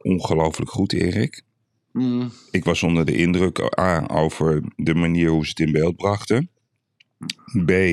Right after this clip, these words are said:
Speaker 1: over de sereniteit. C, over de ongelofelijke veelzijdigheid van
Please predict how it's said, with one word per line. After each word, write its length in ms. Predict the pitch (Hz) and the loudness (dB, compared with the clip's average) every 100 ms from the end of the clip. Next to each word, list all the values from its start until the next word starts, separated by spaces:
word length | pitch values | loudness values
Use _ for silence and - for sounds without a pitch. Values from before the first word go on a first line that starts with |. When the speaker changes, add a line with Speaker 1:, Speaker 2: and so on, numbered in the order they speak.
| 78 | 0
Speaker 1:
over 300 | - 78 76 | 0 -2 0
de 120 | 73 73 | 0 0
sereniteit. 1040 | - 85 80 80 76 71 82 101 135 - _ - - - - - _ - - | -2 -2 0 0 -2 -2 0 0 -2 -10 _ -20 -20 -20 -20 -20 _ -8 0
C, 40 | 95 87 73 - | 2 2 0 -2
over 520 | 78 82 - 78 76 | -2 -2 -2 -2 -2
de 280 | 78 76 76 | 0 -2 -4
ongelofelijke 960 | - 90 87 92 98 95 82 - 78 - | -4 -2 0 0 0 0 0 0 -2 -2
veelzijdigheid 1120 | - 85 78 87 87 92 82 82 78 76 - | -2 0 0 0 2 0 0 -2 -2 -2 -4
van 420 | 85 82 76 73 | -2 0 0 -2